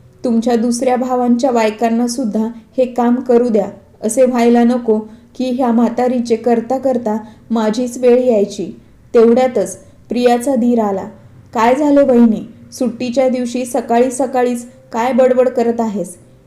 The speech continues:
किती दिवस झाले तुमच्या हातचे चहा प्यायला नाही?" किशोर म्हणाला, "हां, सकाळी सकाळी गरम चहा प्यायला खूपच चांगलं वाटतं, नाहीतर बायकोचे हे असे जळकट बोलणे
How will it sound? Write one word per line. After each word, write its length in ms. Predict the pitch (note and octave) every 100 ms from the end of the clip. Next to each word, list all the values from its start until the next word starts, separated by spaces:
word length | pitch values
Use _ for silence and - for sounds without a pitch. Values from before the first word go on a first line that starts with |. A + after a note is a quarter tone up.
| _
किती 220 | B3 A#3+
दिवस 300 | B3+ C#4 C#4
झाले 360 | A#3+ C#4 B3+ A3+ A#3+ - -
तुमच्या 320 | B3 A#3 A#3+
हातचे 440 | C#4 B3+ A#3+ - C4
चहा 360 | B3+ B3 G#3+
प्यायला 400 | B3 B3+ A#3 A#3
नाही?" 340 | A#3 A3 G#3 G3+ - - _ -
किशोर 300 | A#3+ A#3+ A#3
म्हणाला, 480 | A3+ A#3+ G#3+ G#3+ F#3+ - - _ -
"हां, 300 | A3+ A3 F#3+
सकाळी 440 | F#3+ A#3+ A#3+ B3+
सकाळी 720 | B3 C4+ B3 B3 A#3+ A#3 - - -
गरम 320 | A#3+ B3 B3
चहा 260 | A#3+ C4 B3+
प्यायला 340 | B3+ A#3 A#3 A#3+
खूपच 340 | - A#3 A#3+ A#3+
चांगलं 380 | B3 G#3+ A#3
वाटतं, 380 | A3+ G#3 G#3 - G3+ - _ -
नाहीतर 460 | G#3+ A#3+ A#3+ A3 A#3+ - - -
बायकोचे 600 | A3 A3 A3 B3+ B3 B3+
हे 140 | C4+
असे 340 | A#3+ A#3+ B3
जळकट 480 | A#3+ A3+ A3+ A3 A#3+
बोलणे 420 | A#3 A#3 A3 G#3+